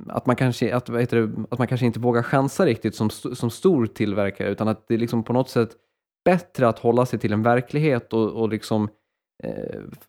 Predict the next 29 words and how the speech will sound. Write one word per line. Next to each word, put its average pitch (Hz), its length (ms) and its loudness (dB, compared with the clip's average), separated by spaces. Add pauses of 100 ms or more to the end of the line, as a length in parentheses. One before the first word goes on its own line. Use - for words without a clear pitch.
(140)
för 123 80 2
att 120 140 4
man 117 120 4
vet 117 200 4
att 101 100 -2
man 104 100 2
kan 110 120 0
lättare, 120 380 2
och, 113 320 0 (140)
men, 113 420 -4 (180)
Grand 117 200 2
Theft 117 180 -2
Auto, 120 240 2
det 107 260 0
är 113 40 2
lättare 120 300 0
att 117 120 0
relatera 110 480 2
till, 107 260 -2 (480)
eh, - 140 -10
flera 113 180 0
miljoner 113 640 2 (380)
pot-, 113 340 -8
potentiella 107 560 0
konsumenter 123 640 0
om 98 80 -2
man 104 120 -2
har 110 180 2
en 101 300 -2